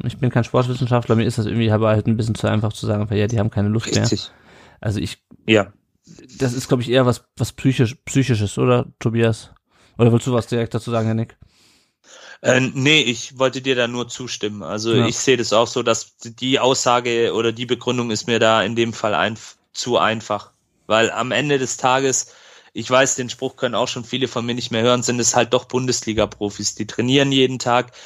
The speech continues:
Speaker 2: die haben ihre Pläne, die haben alle den Anspruch, eine große Karriere hinzulegen oder das Bestmögliche rauszuholen, professionell ihren Sport zu betreiben.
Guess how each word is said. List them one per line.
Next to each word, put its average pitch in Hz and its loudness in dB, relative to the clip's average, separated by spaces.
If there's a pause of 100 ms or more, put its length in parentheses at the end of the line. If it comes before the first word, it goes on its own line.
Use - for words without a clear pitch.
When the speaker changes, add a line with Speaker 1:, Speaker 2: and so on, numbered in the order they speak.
(240)
Speaker 2:
die 110 0
haben 120 0
ihre 113 0
Pläne, 139 2 (460)
die 110 -2
haben 123 0
alle 135 0
den 123 -8
Anspruch, 131 -6
eine 117 -2
große 135 -2
Karriere 135 2
hinzulegen 131 -2
oder 113 -2
das 113 -4
Bestmögliche 127 -2
rauszuholen, 123 0
professionell 123 0
ihren 113 0
Sport 131 0
zu 123 -4
betreiben. 123 -2